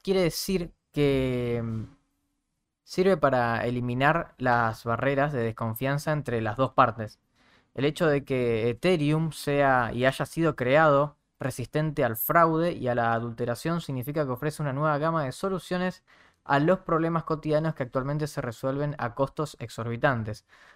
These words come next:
Porque creo que todos hemos tenido alguna situación en la cual a alguien le pagamos y no nos llegó lo que nosotros queríamos, entonces tuvimos que elevar un reclamo a Mercado Libre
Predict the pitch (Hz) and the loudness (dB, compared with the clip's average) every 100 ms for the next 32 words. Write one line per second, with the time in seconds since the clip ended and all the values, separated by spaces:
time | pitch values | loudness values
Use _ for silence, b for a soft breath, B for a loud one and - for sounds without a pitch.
0 | b - 117 113 165 156 143 - 196 165 | b -6 -4 -2 -2 0 -2 2 2 2
1 | 160 156 151 156 151 151 151 135 139 135 | 0 -4 -2 0 0 0 -2 -4 -4 -4
2 | 131 156 147 123 123 139 143 135 120 - | -2 -2 -2 -4 2 2 4 0 -4 -10
3 | _ _ _ _ 135 147 147 139 127 117 | _ _ _ _ -2 0 -2 -4 -4 -6
4 | 113 120 127 156 160 165 - - - 127 | 0 2 2 2 0 -2 -8 -18 -8 -4
5 | 139 139 - 135 143 120 113 147 143 - | -2 -2 -2 0 0 -2 -6 -6 -6 -4
6 | 117 156 165 165 165 139 127 147 143 151 | -2 0 0 0 -2 -4 -4 -4 -2 -2
7 | 143 120 117 143 160 131 117 113 120 131 | -2 -2 2 2 2 -4 -6 -6 -4 -2
8 | 147 120 117 135 143 135 120 113 117 160 | -2 -4 -4 0 2 2 0 -2 -2 -2
9 | 170 180 180 | 0 0 -2